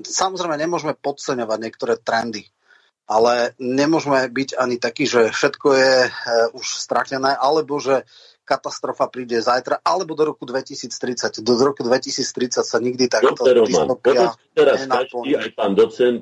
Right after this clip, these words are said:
Speaker 2: čo považujeme za základ našej slobody, za ďalší základ, aby sme,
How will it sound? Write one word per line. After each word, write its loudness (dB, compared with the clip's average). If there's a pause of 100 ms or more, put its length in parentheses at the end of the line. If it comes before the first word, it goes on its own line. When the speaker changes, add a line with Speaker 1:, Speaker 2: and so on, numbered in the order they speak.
Speaker 2:
čo 4
považujeme 4
za 0
základ 2
našej -2
slobody, 2
za -6
ďalší 2
základ, 2
aby 0
sme, 2